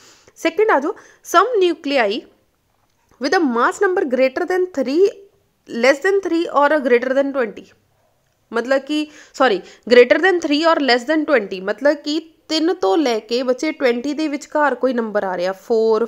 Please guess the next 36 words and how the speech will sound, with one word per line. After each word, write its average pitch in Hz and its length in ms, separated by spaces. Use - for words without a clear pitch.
ਫਾਈਵ, 214 340
ਸਿਕਸ, - 480
ਸੈਵਨ, 208 420
ਸੈਵਨਟੀਨ, 240 800
ਏਟੀਨ, 247 560
ਜਿਹੜੇ 269 340
ਥ੍ਰੀ 285 300
ਔਰ 311 180
ਟਵੈਂਟੀ 277 340
ਦੇ 294 100
ਵਿਚਕਾਰ 294 520
ਆ 180 140
ਰਹੇ 175 160
ਆ, - 60
ਉਹਨਾਂ 359 220
ਦੀ 427 120
ਜੋ 403 120
ਬਾਈਂਡਿੰਗ 240 400
ਏਨਰਜੀ 311 440
ਆ, 277 160
ਉਹ 349 320
ਪਹਿਲੇ 269 320
ਨਾਲੋਂ 370 240
ਥੋੜ੍ਹੀ 311 240
ਜਿਹੀ 370 140
ਲਾਰਜ 214 380
ਹੋਏਗੀ। 180 300
Having 320 320
large 311 400
binding 285 360
energy 285 320
per 277 140
nucleon 262 640
than 320 260
their 262 320
neighboring 233 480